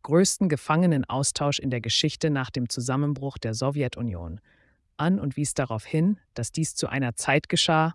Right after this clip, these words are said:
als die Beziehungen zwischen Washington und Russland nach dem Kalten Krieg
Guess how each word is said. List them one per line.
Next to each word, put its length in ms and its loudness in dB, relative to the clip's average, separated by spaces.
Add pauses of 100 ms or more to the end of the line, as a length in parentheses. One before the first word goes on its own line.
(380)
als 220 -2
die 120 -2
Beziehungen 720 4
zwischen 440 -2
Washington 600 2
und 200 -6
Russland 560 0
nach 220 -6
dem 200 -4
Kalten 380 -4
Krieg 440 -4